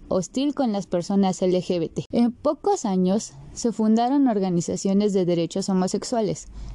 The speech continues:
a lo largo de todo Estados Unidos y a nivel internacional. Llegamos a la actualidad, donde en varios países se ha buscado y se ha logrado una ley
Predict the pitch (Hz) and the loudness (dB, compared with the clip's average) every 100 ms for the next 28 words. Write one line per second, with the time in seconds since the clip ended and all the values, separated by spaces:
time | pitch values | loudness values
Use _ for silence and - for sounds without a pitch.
0 | - - 185 185 196 214 214 240 - 185 | -2 0 2 4 2 2 0 -2 -2 -4
1 | - 240 277 240 247 220 220 202 190 220 | -2 0 0 0 -2 0 0 2 4 4
2 | 254 - - 202 190 185 185 202 208 202 | 2 0 -2 0 2 2 4 4 2 0
3 | 180 170 - 175 170 165 - 202 233 240 | -2 -2 0 2 2 0 -2 0 2 0
4 | 269 311 294 247 202 175 - 180 175 160 | 2 2 0 -2 -2 -4 -2 -2 0 -2
5 | - - - - - - - - - - | -4 -10 -16 -14 -14 -16 -18 -18 -8 0
6 | 202 190 185 180 175 170 185 185 247 254 | 2 2 0 0 0 0 -2 -2 -4 -4
7 | - 190 - - - - - - 185 170 | -2 -4 -6 -12 -20 -18 -8 -2 0 2
8 | 190 196 226 208 190 - 170 175 196 180 | 0 0 -2 -2 -2 -2 0 0 0 0
9 | 170 190 214 226 202 220 | 0 2 2 2 0 -4